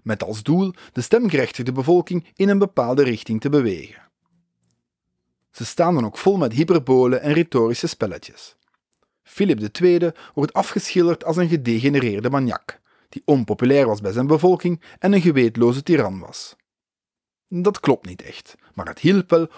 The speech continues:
om de massa in een bepaalde richting te bewegen. Zo zijn er de drie Olympiaks, waarbij hij opriep om Olynthus te steunen in hun strijd tegen Filip. Een strijd die de Olympiërs en de Atheners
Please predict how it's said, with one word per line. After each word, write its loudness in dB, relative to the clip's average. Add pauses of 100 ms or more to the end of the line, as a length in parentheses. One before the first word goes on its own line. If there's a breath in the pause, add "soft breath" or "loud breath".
om 0
de 4
massa 0
in 0
een 2
bepaalde 0
richting -2
te -4
bewegen. -4 (1500 soft breath)
Zo 2
zijn 2
er 2
de 2
drie 0
Olympiaks, -2 (180 soft breath)
waarbij -8
hij -4
opriep 0
om 2
Olynthus 0
te -4
steunen 0
in 0
hun 0
strijd -6
tegen -2
Filip. -16 (960)
Een -16
strijd 0
die -2
de 2
Olympiërs 0
en -2
de 2
Atheners -2